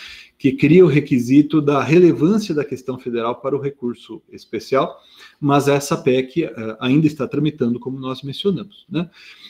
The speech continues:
Eh, então, nesse caso, eu vou intimar a parte para que ela complemente as razões, ah, ah, ah, ah, recursais. Um outro exemplo,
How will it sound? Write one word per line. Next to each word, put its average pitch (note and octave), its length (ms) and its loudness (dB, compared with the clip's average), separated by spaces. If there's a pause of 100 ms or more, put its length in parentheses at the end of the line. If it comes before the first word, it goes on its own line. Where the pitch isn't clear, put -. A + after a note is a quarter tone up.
(460)
Eh, B2 220 -6
então, F#3+ 240 4
nesse A3+ 460 4
caso, C3+ 600 -2 (800)
eu C#3+ 180 4
vou C3 180 0
intimar C#3+ 600 -2
a D3+ 80 -4
parte B2 600 -8
para C#3+ 180 -6
que C#3 220 -4
ela C3+ 240 -2
complemente D#3+ 1120 0 (520)
as C3+ 220 -6
razões, C3+ 840 -4 (140)
ah, G#2+ 460 -16
ah, G#2+ 280 -12
ah, G#2+ 260 -14 (600)
ah, G#2 140 -14
recursais. A2 720 -4 (340)
Um F3 80 6
outro B3+ 240 4
exemplo, C#3 680 4